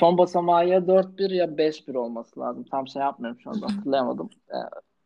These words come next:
Speaker 1: bir dahakine şey yaparım da.
Speaker 2: Evet,
Speaker 1: Onun
Speaker 2: oralar çok
Speaker 1: oranları var
Speaker 2: farklı.
Speaker 1: ve şey olarak, e, sistematik olarak gitmen gereken bir şey.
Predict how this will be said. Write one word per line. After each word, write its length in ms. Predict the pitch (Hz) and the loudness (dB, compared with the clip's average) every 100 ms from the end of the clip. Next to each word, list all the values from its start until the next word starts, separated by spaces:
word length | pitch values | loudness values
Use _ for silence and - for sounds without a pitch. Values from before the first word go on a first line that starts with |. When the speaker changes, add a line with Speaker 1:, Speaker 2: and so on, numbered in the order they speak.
| _ | _
Speaker 1:
bir 140 | 143 131 | -6 2
dahakine 420 | 131 127 - 127 | 4 4 0 -8
şey 160 | - 143 | -2 -2
yaparım 400 | 135 190 202 131 | 0 -2 -2 -6
da. 160 | 107 _ _ 220 | -8 _ _ -6
Speaker 2:
Evet, 140 | 202 147 | -2 0
Speaker 1:
Onun 100 | 208 | 0
Speaker 2:
oralar 200 | 202 196 | 0 -2
çok 80 | |
Speaker 1:
oranları 460 | 143 143 147 170 175 | 4 4 4 0 0
var 220 | 175 185 | 2 4
Speaker 2:
farklı. 60 | 185 185 | 2 -2
Speaker 1:
ve 40 | |
şey 220 | - 185 175 | -2 0 2
olarak, 420 | 165 156 185 190 | 2 0 -2 -6
e, 360 | 135 143 139 135 135 139 139 135 | -12 -10 -10 -10 -10 -12 -12 -16
sistematik 580 | 135 - 156 160 - | -14 -4 -4 -4 -4
olarak 360 | 170 156 131 - | -2 2 0 -2
gitmen 360 | _ 127 113 117 | _ -6 -6 -6
gereken 460 | 113 127 135 123 | -8 -8 -10 -10
bir 100 | 143 | -10
şey. 200 | 139 196 | -10 -10